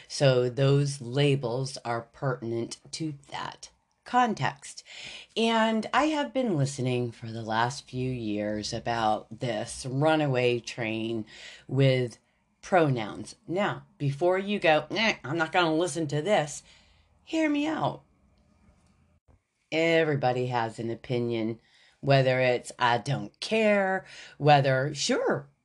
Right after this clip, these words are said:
use whatever title you want to, to, "Nah, you can't make me use your titles of the day." Wherever you are on the continuum, I'm not here to judge nor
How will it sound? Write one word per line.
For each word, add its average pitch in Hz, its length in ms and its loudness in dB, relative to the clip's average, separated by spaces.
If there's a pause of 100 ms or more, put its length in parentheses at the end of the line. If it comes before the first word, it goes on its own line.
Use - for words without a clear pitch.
(260)
use 156 360 2
whatever 233 360 4
title 294 440 -4
you 320 200 2
want 294 340 -4
to, 131 340 0 (460)
to, 185 420 4
"Nah, 160 380 4
you 131 180 -4
can't 139 380 0 (180)
make 160 840 4
me 127 540 -4 (160)
use 135 560 -2 (120)
your 139 260 0
titles 120 580 -2
of 120 240 -4 (200)
the 127 320 2
day." 127 460 -4 (640)
Wherever 233 640 6
you 175 200 4
are 143 200 6
on 131 160 0
the 127 100 -4
continuum, 127 880 -4 (500)
I'm 143 360 6
not 127 260 2
here 131 220 -4
to 123 180 -6
judge 202 540 -6
nor 226 720 -2